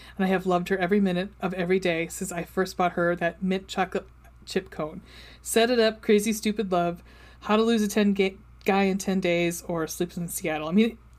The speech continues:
to me, it's only, it's gotta be the one, right? It's gotta be the one. Okay. Oh, okay. I have seen parts of this movie. I haven't seen the whole thing. It's Crazy Stupid Love.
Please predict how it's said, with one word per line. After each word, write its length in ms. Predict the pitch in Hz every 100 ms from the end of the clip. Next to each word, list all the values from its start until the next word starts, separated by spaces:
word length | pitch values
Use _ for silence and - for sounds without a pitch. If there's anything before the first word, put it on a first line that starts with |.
| - -
to 120 | 214
me, 100 | 254
it's 140 | 220 202
only, 160 | 175 - - - - - - - -
it's 140 | 185 -
gotta 200 | - 190
be 80 | 156
the 60 |
one, 280 | 143 190 143
right? 260 | 147 247 269 - - - - - - - - - - - - -
It's 80 | -
gotta 160 | 180
be 80 | 190
the 60 | 185
one. 240 | 170 160 - 269
Okay. 220 | 185 - - - - - - - - - - - - -
Oh, 280 | 190 214 247
okay. 260 | 233 202 196 - - - - -
I 360 | 214 277 294 - -
have 180 | - 220
seen 260 | - 240 214
parts 280 | - 180
of 60 | 165
this 140 | 165 160
movie. 80 |
I 40 | 160
haven't 140 | 170
seen 100 | 165
the 40 | 160
whole 80 | 156
thing. 280 | - 156 - - - - - - - -
It's 140 | 214
Crazy 340 | - 208 196 180
Stupid 380 | - 160 -
Love. 260 | - -